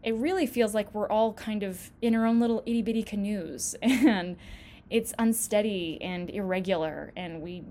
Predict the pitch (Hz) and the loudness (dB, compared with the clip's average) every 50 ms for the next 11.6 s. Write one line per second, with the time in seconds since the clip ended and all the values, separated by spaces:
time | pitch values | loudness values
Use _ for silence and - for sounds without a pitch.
0 | 175 175 220 208 202 208 - - 202 208 214 214 214 202 202 196 190 196 190 196 | -10 -4 -2 -2 -2 -2 -4 -4 -4 -4 -2 0 0 0 0 2 2 2 2 0
1 | 185 175 175 175 170 - 175 180 180 180 165 156 156 - - 214 220 226 226 247 | 0 -4 -6 -6 -8 -6 -6 -4 -2 -2 -4 -4 -4 -6 -4 -2 0 2 2 2
2 | 302 359 427 453 - - 180 175 160 156 156 156 147 147 180 233 220 - 220 214 | 2 2 0 -2 -4 -2 -2 -2 -2 -2 -2 -4 -4 -4 -4 -4 -4 -4 -6 -6
3 | - 226 233 214 - 233 233 226 240 240 247 247 240 240 240 240 233 226 208 208 | -6 -6 -4 -2 -2 -2 0 0 0 0 0 0 0 2 2 2 0 0 -4 -6
4 | 208 - - - - - - - 240 233 220 208 202 202 196 180 185 - - - | -12 -14 -18 -20 -20 -16 -8 -4 -2 -2 0 0 -2 -4 -6 -6 -10 -16 -20 -20
5 | - - - - - - - - - - - - - - 202 220 202 196 262 349 | -20 -20 -20 -20 -20 -20 -20 -20 -20 -20 -20 -20 -16 -16 -14 -10 -4 -2 0 2
6 | 349 269 196 147 170 180 190 - - - - - 240 202 180 170 170 - - - | 2 2 2 0 -2 -8 -12 -14 -16 -10 -6 -2 -2 0 0 -2 -4 -8 -10 -14
7 | - - - 202 185 180 - - 190 196 196 196 190 185 180 180 185 214 269 - | -12 -6 -4 -2 -2 -2 -2 -2 0 0 0 0 0 -2 -4 -6 -8 -10 -14 -16
8 | - - - - - 180 170 165 165 160 165 190 226 - - - 220 202 - - | -18 -20 -14 -8 -6 -6 -6 -4 -6 -6 -6 -6 -8 -10 -10 -8 -8 -8 -8 -10
9 | - - - - 202 202 208 208 208 196 - - 214 214 214 214 220 220 220 208 | -14 -12 -8 -2 0 2 2 0 0 -4 -6 -6 -2 2 2 4 4 4 2 0
10 | 202 - - 226 208 208 208 208 202 208 196 220 240 233 233 - - - 151 151 | -2 -4 -6 -4 -2 -2 -2 -2 -2 -2 0 0 -2 -2 -2 -6 -8 -10 -10 -10
11 | 165 165 175 170 175 185 - - 190 180 180 180 | -8 -6 -4 -4 -4 -6 -8 -10 -10 -8 -10 -10